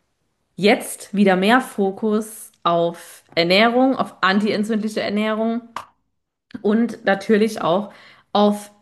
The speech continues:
antientzündliche Supplemente.“ Ja. Und dann hatte diese Frau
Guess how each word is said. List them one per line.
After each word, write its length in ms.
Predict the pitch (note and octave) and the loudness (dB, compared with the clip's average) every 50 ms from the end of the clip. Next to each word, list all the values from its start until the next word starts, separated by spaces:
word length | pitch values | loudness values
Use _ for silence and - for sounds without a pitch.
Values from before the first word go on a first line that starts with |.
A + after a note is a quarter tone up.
| _ _ _ | _ _ _
antientzündliche 1900 | F3+ F3+ F#3+ G3+ G3 - - G#3 G#3 G#3+ G3+ - - - _ _ _ - F#3 G3+ G3+ G3+ - - F3 E3+ E3+ - F#3 F#3 - G3 F#3+ F#3 F#3 F#3+ F#3+ - _ _ _ | -2 0 0 -2 -4 -4 -2 0 0 0 0 -2 -6 -14 _ _ _ 2 4 4 4 2 2 -2 -2 -2 -2 -6 -10 -8 -2 0 0 0 0 -2 -6 -14 _ _ _
Supplemente.“ 1000 | _ - - - F#3 E3 E3 - F#3+ E3 D#3+ D#3 D#3+ D#3+ - - D#2 D#2 - - - _ _ _ _ _ _ _ | _ -16 -2 0 0 0 0 0 0 0 0 0 -2 -4 -4 -6 -6 -8 -8 -10 -14 _ _ _ _ _ _ _
Ja. 400 | D#3+ D#3+ D#3+ F3 F#3+ G#3 G#3 - - _ - - - - - - - - - - - - - _ _ _ _ _ _ _ _ _ _ _ _ _ _ _ _ _ _ _ _ _ _ _ _ _ | -4 -2 0 0 -2 -2 -6 -8 -14 _ -20 -20 -20 -20 -20 -20 -20 -20 -20 -20 -20 -20 -20 _ _ _ _ _ _ _ _ _ _ _ _ _ _ _ _ _ _ _ _ _ _ _ _ _
Und 640 | G#3+ G#3 G#3 G#3 G#3 G#3 G#3 G#3 G#3 - - - - _ _ _ _ _ _ _ _ _ _ _ _ _ _ | 4 6 8 8 10 10 8 8 6 2 -4 -12 -18 _ _ _ _ _ _ _ _ _ _ _ _ _ _
dann 220 | G3+ A3 G#3+ A#3+ | 0 2 4 4
hatte 200 | A3+ C4+ C4+ D4+ | 2 2 2 2
diese 320 | B3+ A3+ G#3+ G#3 G3+ G3 F#3 | 2 2 0 0 0 -2 -4
Frau 480 | - - - G3 F#3 F#3+ G3+ A#3 C4+ | -4 -6 -2 0 2 4 4 4 4